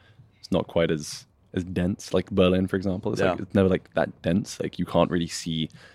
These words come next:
Speaker 1: many people around. It's 'cause it's, like, only a few mil, but in a relatively, like, similar size. But London is just huge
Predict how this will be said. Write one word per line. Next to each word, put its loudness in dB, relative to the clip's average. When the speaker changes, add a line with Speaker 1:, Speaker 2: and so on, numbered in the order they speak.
Speaker 1:
many 0
people -4
around. 2
It's -6
'cause -2
it's, -12
like, -8
only 0
a 0
few -2
mil, 0
but 2
in 0
a -2
relatively, 0
like, -4
similar -2
size. -2
But -2
London 0
is -6
just -12
huge -8